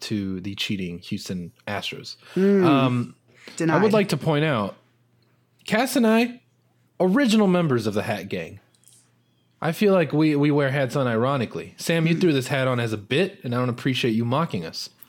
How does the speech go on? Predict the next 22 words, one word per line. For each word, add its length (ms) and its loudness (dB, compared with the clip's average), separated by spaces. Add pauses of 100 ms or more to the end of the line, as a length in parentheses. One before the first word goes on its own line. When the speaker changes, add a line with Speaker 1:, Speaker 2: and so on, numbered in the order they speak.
(540)
Speaker 2:
Now, 380 2 (240)
Elmer, 280 2
what 140 0
you 80 0
might 240 0
not 400 0
know 380 -6 (1120)
is 120 -2
that 140 0
I'm 200 2
your 80 4
hat 260 0
grandfather. 760 -4 (680)
Every 480 0
day 540 -2 (180)
my 140 0
freshman 380 -2
year 80 0
in 60 -4
college, 460 -4 (640)
I 160 2
wore, 460 0